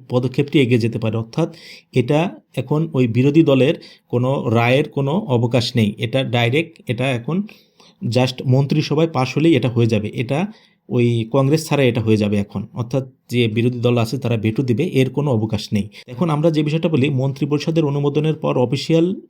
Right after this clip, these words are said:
উম, এটা স্টেট গেজেট প্রকাশ হবে, তারপরে এটা কার্যকর হবে। সরকারি সূত্র অনুসারে এই উদ্যোগের জন্য আইন প্রণয়ন প্রক্রিয়া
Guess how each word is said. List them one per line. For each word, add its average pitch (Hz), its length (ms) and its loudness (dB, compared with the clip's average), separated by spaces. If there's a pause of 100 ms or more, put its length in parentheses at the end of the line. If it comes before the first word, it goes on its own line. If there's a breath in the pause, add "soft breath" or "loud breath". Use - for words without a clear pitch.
(100)
উম, 120 140 -4 (180)
এটা 117 500 0 (120)
স্টেট 127 320 -2
গেজেট 127 280 2
প্রকাশ 120 300 -2
হবে, 180 220 -2 (360 loud breath)
তারপরে 151 560 0 (200)
এটা 120 160 -2
কার্যকর 110 360 -2
হবে। 104 200 -4
সরকারি 143 400 0
সূত্র 165 320 0
অনুসারে 165 320 -2
এই 143 200 -2
উদ্যোগের 147 400 0
জন্য 156 360 -2
আইন 143 280 0
প্রণয়ন 147 320 -2
প্রক্রিয়া 135 580 -4